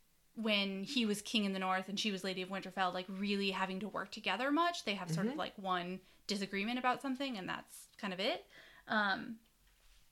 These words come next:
Speaker 1: and I just think that would have been, like, really, really fascinating and a really great opportunity to tell an interesting story
Speaker 2: Mm-hmm.
Speaker 1: about power. But, um, you know,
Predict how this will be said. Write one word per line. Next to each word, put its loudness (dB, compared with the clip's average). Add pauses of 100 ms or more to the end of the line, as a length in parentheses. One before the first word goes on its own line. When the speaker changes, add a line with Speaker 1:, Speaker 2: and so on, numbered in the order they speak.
(220)
Speaker 1:
and 4
I 8
just 0
think 4
that 8
would 0
have -4
been, -2
like, -6
really, -2 (180)
really -2
fascinating 2
and -4
a -6
really 0
great -2 (500)
opportunity 0
to -8
tell 0
an 0
interesting -6
story -4 (420)
Speaker 2:
Mm-hmm. 0
Speaker 1:
about 2
power. 6 (320)
But, 6
um, 2 (380)
you 0
know, 2